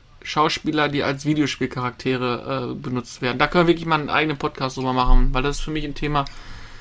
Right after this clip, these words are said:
das, äh, sehe ich durchaus kritisch. Aber, äh, davon wir ab, äh, Samstag, der zwölfte Juni,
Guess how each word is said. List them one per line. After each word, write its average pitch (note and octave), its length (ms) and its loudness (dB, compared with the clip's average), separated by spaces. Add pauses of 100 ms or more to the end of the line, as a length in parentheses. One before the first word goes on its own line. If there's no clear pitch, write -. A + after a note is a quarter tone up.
(460)
das, - 560 -2
äh, C#3 260 -2 (580)
sehe C#3 180 2
ich C3+ 60 0
durchaus C#3 320 -2
kritisch. - 420 -2 (560)
Aber, G3+ 500 6
äh, F3 220 6
davon F3 280 2
wir F3 140 -4
ab, - 260 -2
äh, E3+ 220 2
Samstag, E3+ 580 2
der C3+ 120 -6
zwölfte D3+ 300 -4
Juni, F3 380 2